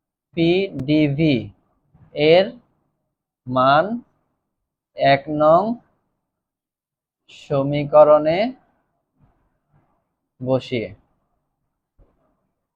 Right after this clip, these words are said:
এই যে এই মানটা, এই মানটা, আর হচ্ছে এই মানটা, আমাদের এই তিনটা মান বের করছে। এই তিনটা মান আমরা কোথায় বসাবো? এই এক নং সমীকরণে যদি আমরা বসায় দিই, তাহলে কি আসে আমাদের?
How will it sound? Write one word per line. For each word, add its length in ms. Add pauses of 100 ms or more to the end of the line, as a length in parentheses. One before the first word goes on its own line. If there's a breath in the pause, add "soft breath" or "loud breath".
(260)
এই 120
যে 280 (120)
এই 80
মানটা, 600 (720)
এই 140
মানটা, 520 (1040)
আর 260
হচ্ছে 260 (200)
এই 140
মানটা, 640
আমাদের 340
এই 140
তিনটা 220
মান 180
বের 140
করছে। 220
এই 60
তিনটা 260
মান 100
আমরা 180
কোথায় 280
বসাবো? 440 (160)
এই 160
এক 200
নং 160
সমীকরণে 520
যদি 180
আমরা 180
বসায় 320
দিই, 240 (400)
তাহলে 180
কি 240
আসে 200
আমাদের? 320